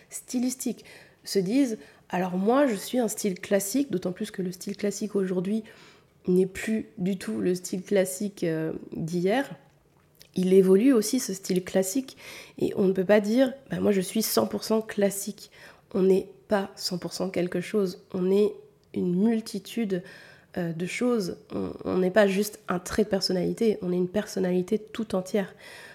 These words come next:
Donc, il est vraiment très peu probable que tu rentres dans une seule case, dans le style romantique, par exemple. Donc, imaginons que tu sois cette fameuse femme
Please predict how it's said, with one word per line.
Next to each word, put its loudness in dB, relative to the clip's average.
Donc, 0
il 0
est -2
vraiment 4
très 0
peu 4
probable 2
que 2
tu -6
rentres -2
dans 2
une 4
seule 0
case, 2
dans 0
le 0
style -4
romantique, 0
par -2
exemple. -4
Donc, 6
imaginons 6
que 4
tu -10
sois 6
cette -2
fameuse 6
femme 2